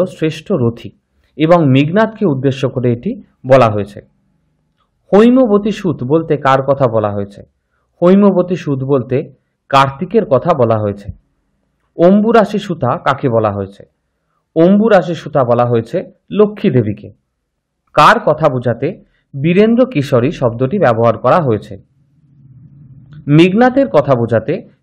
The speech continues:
বীরেন্দ্র কিশোরী শব্দটির ব্যবহার করা হয়েছে। রত্নাকর রত্নোত্তমা কাকে বোঝাতে এই বিশেষণটি ব্যবহার করা হয়েছে? দেবী লক্ষ্মীকে বোঝাতে রত্নাকর রত্নোত্তমা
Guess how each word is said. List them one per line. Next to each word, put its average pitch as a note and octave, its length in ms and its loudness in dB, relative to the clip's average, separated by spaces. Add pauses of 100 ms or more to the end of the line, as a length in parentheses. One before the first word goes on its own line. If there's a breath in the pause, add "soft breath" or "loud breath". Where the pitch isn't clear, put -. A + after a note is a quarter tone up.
(140)
বীরেন্দ্র F#3+ 400 2
কিশোরী C#3+ 380 -2
শব্দটির A#2+ 540 -2
ব্যবহার A2+ 400 2
করা D3 260 0
হয়েছে। A2 320 -4 (1500)
রত্নাকর A3 760 2
রত্নোত্তমা C3 640 -2 (300)
কাকে C#3 320 -2
বোঝাতে A#2+ 380 -2 (120)
এই D3+ 160 0
বিশেষণটি C#3+ 640 -2
ব্যবহার B2 380 4
করা A2+ 200 -2
হয়েছে? G2+ 320 -10 (1400)
দেবী D#3 360 4
লক্ষ্মীকে F3 480 -2
বোঝাতে C3 400 -2 (360 soft breath)
রত্নাকর F#3+ 760 2
রত্নোত্তমা B2+ 640 -2